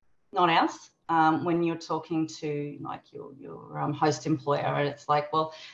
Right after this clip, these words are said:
this is your employee, um, so you need to have those conversations." It's getting people to talk and change the aspect around, "Well, yes, absolutely, but we need to make sure that when, you know, they're on your site, that the responsibility lays there."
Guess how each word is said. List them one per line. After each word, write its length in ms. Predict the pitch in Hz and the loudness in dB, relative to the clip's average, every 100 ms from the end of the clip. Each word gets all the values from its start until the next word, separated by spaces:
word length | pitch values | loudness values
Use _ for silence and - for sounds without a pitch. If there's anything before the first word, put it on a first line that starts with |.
| _ | _
this 200 | - 240 | 4 4
is 200 | 233 208 | 4 2
your 180 | 185 175 | 4 4
employee, 720 | 165 160 156 147 156 247 311 _ _ _ _ - - _ | 4 0 2 2 4 0 -4 _ _ _ _ -8 -8 _
um, 340 | - 165 156 151 | 6 8 8 6
so 320 | - 156 147 - | 2 0 0 -2
you 100 | 160 | 0
need 140 | 147 | 0
to 60 | - | -2
have 140 | 156 | -6
those 180 | - - | -6 -8
conversations." 600 | - - - - 139 247 | -10 -12 -10 -10 -6 -4
It's 80 | 262 | 0
getting 220 | - 349 | 2 4
people 220 | 320 285 | 4 4
to 80 | 240 | 0
talk 320 | - 175 170 | 2 2 2
and 100 | 170 | 0
change 300 | - 165 160 | 0 2 2
the 60 | 170 | 0
aspect 420 | 151 - 160 - | 0 -2 -8 -4
around, 240 | 160 156 | 0 2
"Well, 100 | 165 185 | 2 0
yes, 300 | 208 - - | -2 -4 -10
absolutely, 720 | 226 - 220 180 - 202 233 - - - | -10 -6 0 2 4 2 -2 -8 -12 2
but 120 | - | 4
we 80 | 143 | 4
need 180 | 143 - | 2 -2
to 100 | 196 | -2
make 160 | 175 | -2
sure 220 | - 165 | 0 -2
that 180 | 160 156 | -2 -2
when, 340 | 160 160 160 165 _ _ _ _ _ | -4 -2 -4 -6 _ _ _ _ _
you 100 | - | -4
know, 120 | 160 | -2
they're 140 | 156 151 | 0 0
on 120 | 147 | 0
your 140 | 143 | -2
site, 420 | 139 - 143 175 - | -4 -4 -2 -2 -2
that 280 | 147 - _ _ | -4 -6 _ _
the 60 | - | -12
responsibility 720 | 139 - 139 139 - 143 147 | -10 -10 -14 -12 -8 -6 -4
lays 280 | 143 143 139 | -4 -4 -4
there." 260 | - 156 | -2 -4